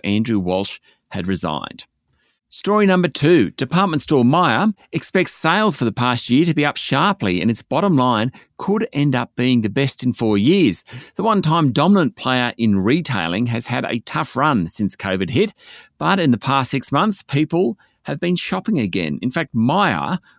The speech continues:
which says its profit for the twelve months to July thirty will probably double to sixty million dollars,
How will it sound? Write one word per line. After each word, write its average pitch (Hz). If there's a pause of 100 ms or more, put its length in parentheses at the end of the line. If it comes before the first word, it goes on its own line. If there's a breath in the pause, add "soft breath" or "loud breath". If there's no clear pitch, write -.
(100)
which 123
says 127
its 107
profit -
for -
the 110
twelve 135
months 123
to 117
July 110
thirty 123 (240 loud breath)
will 117
probably 110
double 107
to -
sixty 120
million 98
dollars, 151